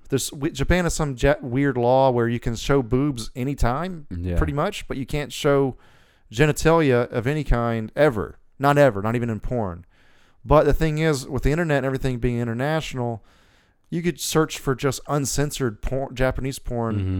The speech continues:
Speaker 2: Mm-hmm.
Speaker 1: on Pornhub or wherever, and you'll find it. It's there.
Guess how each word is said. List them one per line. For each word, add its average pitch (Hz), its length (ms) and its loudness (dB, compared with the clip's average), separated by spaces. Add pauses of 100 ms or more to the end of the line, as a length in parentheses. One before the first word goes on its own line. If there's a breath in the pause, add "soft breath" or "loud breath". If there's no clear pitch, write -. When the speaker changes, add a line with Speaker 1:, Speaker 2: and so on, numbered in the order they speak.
(300)
Speaker 2:
Mm-hmm. - 20 -6
Speaker 1:
on 120 240 -2
Pornhub 135 440 0
or 113 100 4
wherever, 117 560 2 (320 soft breath)
and 123 100 -2
you'll 175 120 6
find 151 360 2
it. 117 120 4
It's 131 160 0
there. 107 480 -2